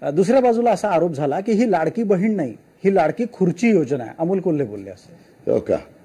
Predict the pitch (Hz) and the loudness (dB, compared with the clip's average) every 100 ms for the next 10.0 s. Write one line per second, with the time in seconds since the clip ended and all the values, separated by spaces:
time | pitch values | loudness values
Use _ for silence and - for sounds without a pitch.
0 | - _ _ _ 78 87 107 104 104 90 | -20 _ _ _ -8 0 2 0 -2 -4
1 | 87 92 92 - _ _ _ - 73 76 | -2 -2 -2 -4 _ _ _ -16 -12 -10
2 | 76 - 95 80 - - 85 104 - 78 | -6 -2 0 -2 -4 -6 -4 -4 -8 -8
3 | - 87 85 85 87 90 - 71 69 78 | -4 -6 -4 -6 -4 -8 -8 -8 -6 -6
4 | 67 71 73 73 85 104 - _ _ _ | -6 -8 -6 -6 -6 -8 -16 _ _ _
5 | _ _ _ - 80 95 98 95 95 - | _ _ _ -6 0 0 0 0 0 0
6 | 92 98 98 78 78 90 92 95 92 - | -2 -2 -4 -6 -6 -6 -6 -6 -6 -4
7 | 90 95 104 - 67 87 87 85 90 87 | -4 -4 -6 -8 -6 -4 -4 -4 -4 -2
8 | 92 92 101 110 - _ - 87 85 98 | -2 -2 -4 -6 -10 _ -8 -6 0 0
9 | - 71 71 - 67 78 - - 62 - | 0 -4 -10 -10 -10 -12 -14 -12 -12 -14